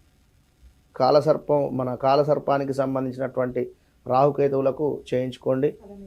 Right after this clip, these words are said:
Speaker 2: జపాలు కూడా.
Speaker 1: ఆ, జపాలు కానీ, దానాలు కానీ అవైనా కూడా ఒకసారితో ఏది కాదు, ఓ రెండు మూడు సార్లు చేయించుకోండి. ఇప్పుడు ఖచ్చితంగా కూడా, ఆ, మంగళవారము, ఆదివారము, అదేవిధంగా శుక్రవారాలు, రాహుకాలం సమయంలో,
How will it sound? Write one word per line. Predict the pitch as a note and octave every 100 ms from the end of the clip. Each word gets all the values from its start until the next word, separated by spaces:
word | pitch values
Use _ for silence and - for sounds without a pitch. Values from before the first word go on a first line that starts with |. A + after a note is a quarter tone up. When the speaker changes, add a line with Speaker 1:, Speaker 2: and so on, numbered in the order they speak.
| -
Speaker 2:
జపాలు | F#3 - - -
కూడా. | - -
Speaker 1:
ఆ, | C3+ C3
జపాలు | B2+ C3 C#3+ C#3
కానీ, | C3+ C3 D3+
దానాలు | C3+ C3+ C3 B2+
కానీ | B2 B2+ F3
అవైనా | - B2+ B2+ B2
కూడా | A#2 A#2+
ఒకసారితో | A#2 E3 D#3+ F#3 F#3 F#3 G3+
ఏది | F3+ D#3+ E3+
కాదు, | E3 D3 C#3+
ఓ | F3+ C#3
రెండు | C#3 C#3+
మూడు | C#3+
సార్లు | C3+ C#3
చేయించుకోండి. | D3 C3 C3 - C3+ B2+ C#3+ - _ _ _ _ _ _ C3+
ఇప్పుడు | A#2+ C#3 B2+
ఖచ్చితంగా | A#2+ - E3 E3
కూడా, | D#3 D#3+ F3 G#3+ - _ _ _ -
ఆ, | B2+ B2+ B2 B2
మంగళవారము, | A#2+ C3+ D3+ E3 E3 E3+ F3 F#3+
ఆదివారము, | D#3 D3 D#3+ D#3+ D#3+ E3+ F#3+
అదేవిధంగా | D3+ D#3+ D#3 D#3 D#3+ E3 B2+ C#3+ - _ _ _ -
శుక్రవారాలు, | - E3+ D#3+ C3+ A#2+ G#2 F#2+ -
రాహుకాలం | A#2 C3+ D3+ F3 F3 E3 D#3+
సమయంలో, | D#3 D3 D3 C#3+ D3+ F3 B2 C#3